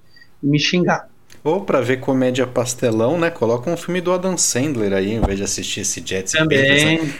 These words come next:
Speaker 2: Porque, ó, vai tá ali, viu, cara? Vai tá ali. E é isso, Covô. Encerramos aqui essa sessão de palpites pra semana nove. Esperamos acertar mais do que errar, mas se a gente errar mais também, ninguém liga, né? A gente não, a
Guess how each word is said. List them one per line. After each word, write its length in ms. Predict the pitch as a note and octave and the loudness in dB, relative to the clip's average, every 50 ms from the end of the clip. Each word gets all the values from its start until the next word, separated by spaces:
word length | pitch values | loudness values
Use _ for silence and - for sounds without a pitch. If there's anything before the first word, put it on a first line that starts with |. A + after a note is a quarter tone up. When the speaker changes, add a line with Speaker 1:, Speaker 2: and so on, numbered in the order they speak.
| - | -10
Speaker 2:
Porque, 280 | - - B2 A#2+ B2 C3+ | -6 -6 -6 -2 0 0
ó, 100 | B2+ A2 | 0 0
vai 220 | F#2+ F#2 G#2+ A#2 A#2+ | 0 -2 -4 -4 -4
tá 160 | A#2+ - E3+ | -4 -4 -4
ali, 240 | G#3 G#3 D#3+ C#3 C3 | -2 -2 -2 -4 -4
viu, 160 | A#2+ B2 C#3+ | -2 -4 -6
cara? 320 | C3 - - G2+ F#2 F2+ F2+ | -6 -6 -6 -6 -4 -4 -6
Vai 160 | F2+ G2 G#2 | -6 -6 -8
tá 200 | G#2 - - C3 | -8 -10 -10 -8
ali. 200 | C#3+ C3 F#2+ E2+ - - - - - - - - - - - - - - - - - - - | -8 -8 -10 -12 -14 -16 -20 -20 -20 -20 -20 -20 -20 -20 -20 -20 -20 -20 -20 -20 -16 -6 -2
E 60 | E3 | 0
é 60 | F#3+ | 0
isso, 200 | G3+ E3+ - - | 0 0 -2 0
Covô. 260 | - F3 D#3+ D3 D3 | 0 0 2 2 2
Encerramos 600 | B2+ B2 B2 - - D3+ C3 C3 D3 E3 D#3+ D3 C3+ | 2 0 0 -2 -2 -2 0 0 0 0 -2 -2 -2
aqui 240 | C3+ B2 B2 - D3+ | -4 -4 -4 -6 -6
essa 160 | C#3+ - C#3 | -6 -6 -6
sessão 340 | C3 - C#3 - - D3 C#3 | -6 -6 -6 -4 -4 -4 -4
de 80 | C3+ | -6
palpites 540 | C3 - B2+ A#2+ B2 - - C3 B2+ B2 - | -6 -6 -6 -8 -6 -6 -6 -6 -6 -6 -10
pra 320 | - - - C#3 C#3 C#3+ | -10 -8 -6 -2 -2 0
semana 500 | C3+ - - - C#3 C3 C3+ C3+ C3 B2+ | 0 -2 -2 -4 -2 -2 0 0 0 0
nove. 340 | B2 A#2+ A#2+ B2 C3+ C#3 F3 | 0 0 0 0 0 -2 -4
Esperamos 520 | E3+ - - - B2+ A2 A#2+ B2 B2 A#2 A#2+ | -8 -12 -10 -8 -6 -4 -4 -4 -4 -4 -4
acertar 680 | B2 A#2 - - A#2 A2 - - - G#2+ A#2 B2 A#2 | -4 -6 -6 -6 -8 -8 -10 -8 -6 -4 -4 -4 -4
mais 360 | G#2 G2+ G#2 G#2+ A2+ A#2 G#2+ | -2 -2 -2 -2 -2 -4 -6
do 80 | G2 A2 | -8 -10
que 200 | - - - D#3 | -14 -10 -8 -6
errar, 260 | D#3 B2+ C3+ D3+ F3+ | -4 -2 -2 -2 -2
mas 120 | F3+ E3+ - | -4 -6 -8
se 80 | - | -8
a 40 | C#3 | -8
gente 260 | C#3 C3+ A#2+ - - | -8 -8 -10 -10 -12
errar 200 | C3 A#2+ B2+ A#2+ | -10 -8 -8 -8
mais 260 | A2 A2 A2+ A#2+ A#2 | -8 -8 -8 -10 -10
também, 400 | - - A2 G#2 G#2+ A2 B2+ D3 - - - - - - - - - - - - - - - - | -10 -12 -10 -8 -8 -8 -8 -8 -12 -16 -20 -20 -20 -20 -20 -20 -20 -20 -20 -20 -20 -20 -16 -10
ninguém 340 | C#3 D3+ D#3+ D#3 F3 E3 | -6 -6 -4 -2 0 0
liga, 300 | D3 A#2 G2 G2 - F2+ - - - - - | 0 -2 -4 -6 -8 -12 -16 -16 -18 -10 -4
né? 160 | A#2+ C#3+ E3+ | -2 0 2
A 60 | E3+ | 4
gente 260 | C3 C3+ C3+ - - | 4 4 4 4 4
não, 160 | - B2+ B2 | 4 2 0
a 60 | B2 | -2